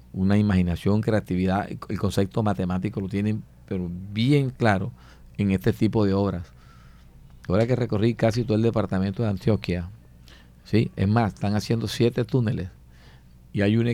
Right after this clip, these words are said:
hay uno que va a unir casi la costa con Planeta Rica, ¿sí? Pero todo eso se maneja a un nivel vul-, bueno, a un nivel político demasiado alto,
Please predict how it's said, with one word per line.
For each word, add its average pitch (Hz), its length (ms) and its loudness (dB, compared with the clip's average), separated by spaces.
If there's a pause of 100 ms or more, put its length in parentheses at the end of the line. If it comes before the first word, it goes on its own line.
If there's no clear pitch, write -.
(220)
hay 101 160 4
uno 117 160 4
que 113 140 0
va 104 60 4
a 107 40 4
unir 110 260 0
casi 110 300 -4
la 104 120 0
costa 104 360 -2
con 107 160 -4
Planeta 90 400 -4
Rica, 104 380 -6 (500)
¿sí? - 240 -4 (640)
Pero 110 240 2
todo 107 160 0
eso 123 160 0
se 131 120 -2
maneja 110 440 0
a 104 60 0
un 107 140 -2
nivel 110 420 -2 (500)
vul-, 101 260 -2
bueno, 104 480 -4
a - 80 -6
un 104 120 0
nivel 113 220 2
político 113 500 -2
demasiado 104 500 -2
alto, 107 320 -4